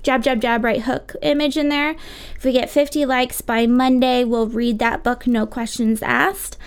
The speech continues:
Uh, so it's all up to you guys. Make sure that you find out more about it at Y F E dot me forward slash find me in the club. Make sure that you're tweeting Stacy at Y F Entrepreneur. Stacy Harris is on her Twitter handle. So let's go ahead and welcome in our guest, just so you get a little brief bio.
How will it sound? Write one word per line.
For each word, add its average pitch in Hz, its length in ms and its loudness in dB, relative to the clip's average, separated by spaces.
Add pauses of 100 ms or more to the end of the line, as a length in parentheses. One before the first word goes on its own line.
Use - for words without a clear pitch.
(640)
Uh, 262 180 4
so 294 140 4
it's 294 100 0
all 311 160 4
up 311 140 2
to 320 120 0
you 311 120 4
guys. 294 320 4
Make 285 160 2
sure 320 100 2
that 285 100 4
you 269 60 0
find 277 180 2
out 262 100 2
more 269 200 4
about 254 220 2
it - 20 4
at 214 180 2
Y 233 160 2
F 247 120 -2
E 254 60 2
dot 240 160 2
me 240 280 2
forward 220 320 -2
slash 220 260 -4
find 233 300 0
me 233 100 2
in 226 120 2
the 220 80 -2
club. 262 260 0
Make 320 140 2
sure 403 140 2
that 403 100 4
you're 370 100 2
tweeting 330 380 2
Stacy 311 520 0
at 262 200 2
Y 254 160 2
F 254 120 0
Entrepreneur. 247 580 0
Stacy 254 380 -2
Harris 240 320 0
is 240 140 -2
on 226 180 2
her 226 80 2
Twitter 262 280 0
handle. 277 500 0 (440)
So - 160 0
let's 403 200 0
go 453 100 2
ahead 381 380 2
and 294 140 4
welcome 294 320 4
in 269 120 4
our 220 100 4
guest, 247 460 2
just 277 160 0
so 285 60 2
you 269 280 4
get 254 280 2
a 254 60 4
little 262 180 4
brief 269 420 4
bio. 254 500 4